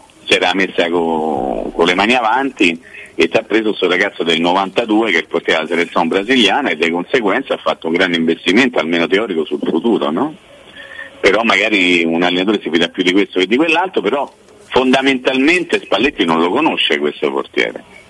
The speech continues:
Conosce molto bene Szczęsny, conosce molto meno,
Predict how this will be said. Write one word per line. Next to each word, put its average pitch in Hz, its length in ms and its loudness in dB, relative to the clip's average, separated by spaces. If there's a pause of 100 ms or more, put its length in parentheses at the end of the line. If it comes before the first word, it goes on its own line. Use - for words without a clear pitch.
(160)
Conosce 87 340 2
molto 90 280 0
bene 95 260 0
Szczęsny, 135 500 0
conosce 82 460 -2
molto 87 960 0
meno, 76 560 0